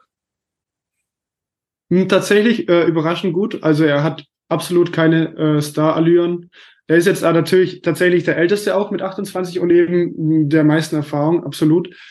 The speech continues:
Und er geht auch voran. Also er hatte ja am Anfang in der Vorbereitung ein, zwei Wochen, da musste er sich ein bisschen an das, äh, europäische Niveau gewöhnen, aber jetzt hat er das absolut aufgeholt und ist einer unserer Spieler, ja, der, der die, der die Spiele dann auch alleine entscheiden kann. Aber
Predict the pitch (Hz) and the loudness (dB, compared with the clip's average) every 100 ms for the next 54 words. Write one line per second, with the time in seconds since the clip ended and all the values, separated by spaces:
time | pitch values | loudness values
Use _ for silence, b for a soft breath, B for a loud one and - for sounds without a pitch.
0 | B B _ 170 170 160 165 160 - 156 | B B _ 2 4 4 2 0 0 -4
1 | 147 151 147 143 151 151 143 175 180 170 | 0 -2 -2 -4 -2 -2 -2 -2 -2 -2
2 | 160 170 175 175 165 160 160 170 165 165 | -4 -6 -4 -4 -2 -4 -4 -4 -2 -2
3 | 165 160 160 b b _ 170 180 190 170 | -2 -4 -8 b b _ 0 2 2 2
4 | 180 202 185 180 185 185 160 156 180 170 | 2 2 2 2 0 -2 -2 -2 -2 -2
5 | 175 180 175 170 165 151 - 156 151 151 | -2 -2 0 0 -2 -8 -6 0 2 2
6 | 147 143 139 _ _ _ _ 156 156 151 | 0 -2 -8 _ _ _ _ 0 2 2
7 | 165 165 165 165 160 156 165 160 156 196 | 0 0 2 2 2 2 0 0 2 2
8 | 190 151 147 143 151 147 143 139 b b | 0 -2 -4 -6 -6 -2 -2 -4 b b
9 | b _ 143 156 139 156 156 - 151 147 | b _ -6 -2 -2 0 0 2 0 0
10 | 160 160 160 156 151 147 147 147 139 147 | 0 2 2 2 2 -2 -2 -2 -2 -2
11 | 143 143 143 143 139 139 - - 151 147 | -2 -4 -4 -6 -8 -12 -6 0 2 4
12 | 147 139 147 143 143 - _ _ _ _ | 2 2 0 0 -2 -12 _ _ _ _
13 | 156 156 151 151 147 - 175 160 151 - | 0 2 2 0 -2 -2 0 0 -2 0
14 | 185 180 175 170 175 - 160 170 190 165 | 2 2 2 0 -2 -2 -2 0 2 0
15 | 156 151 156 156 165 165 160 156 | 0 -2 0 -2 -2 0 0 -2